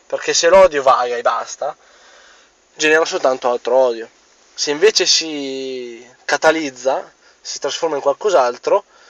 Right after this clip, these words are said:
si riesce a ricavare anche qualcosa di buono, perché se uno odia una persona che magari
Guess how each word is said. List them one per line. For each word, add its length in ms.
si 140
riesce 200
a 120
ricavare 320
anche 140
qualcosa 400
di 120
buono, 340
perché 320
se 160
uno 480
odia 580
una 180
persona 340
che 160
magari 840